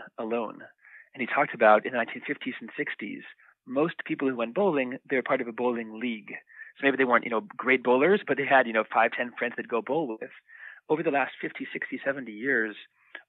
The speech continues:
all of the measurements we have of volunteers, of groups, of memberships, of clubs, of sports events, all of them have gone down. So people are less likely to join a club, less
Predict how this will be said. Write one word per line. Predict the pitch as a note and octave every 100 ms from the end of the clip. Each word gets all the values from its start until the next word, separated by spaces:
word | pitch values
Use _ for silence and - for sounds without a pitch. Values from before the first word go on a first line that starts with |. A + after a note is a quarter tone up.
| _
all | B2+ D3+ E3+
of | D#3+
the | B2
measurements | A2+ A#2+ A#2 A2 G2+ -
we | G#2
have | G2+ - - - - _ _ _
of | A2+ G#2 G2 - -
volunteers, | A2+ A2+ G#2+ - C3+ B2 A#2 - - _ _ -
of | G#2
groups, | A2 A#2+ B2+ A#2+ - - -
of | G2+
memberships, | A2 A#2 B2+ - A2+ -
of | -
clubs, | - - A#2+ A2
of | G2+ -
sports | - A#2+ -
events, | A2+ G#2+ G2 - - - -
all | B2 C3+
of | B2+
them |
have | A#2 A2
gone | G#2 F#2 F2+
down. | - - - -
So | A#2+
people | C3 C3
are | G#2+
less | G#2+ A#2+ -
likely | A#2+ -
to | G#2+
join | G#2+ A#2+ C#3+
a |
club, | - F3+ F3+ F#3+ _ - - -
less | B2